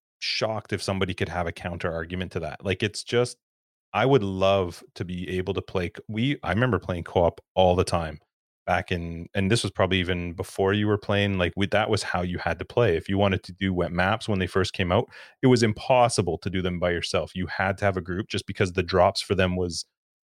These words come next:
extremely rare. So to level up past a certain point became impossible unless you were in a good group. And it still sucked then.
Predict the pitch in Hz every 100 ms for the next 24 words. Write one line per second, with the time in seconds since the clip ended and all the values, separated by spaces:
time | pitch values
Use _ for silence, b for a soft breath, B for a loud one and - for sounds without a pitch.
0 | _ 107 - - - 104 101 104 113 123
1 | 123 110 95 85 85 82 78 - 101 -
2 | 98 98 104 113 92 - - 104 110 -
3 | 110 107 117 104 92 101 87 - 95 95
4 | 95 87 85 - 87 82 85 82 85 82
5 | - _ _ _ 104 98 101 101 107 117
6 | - 120 113 123 - 120 156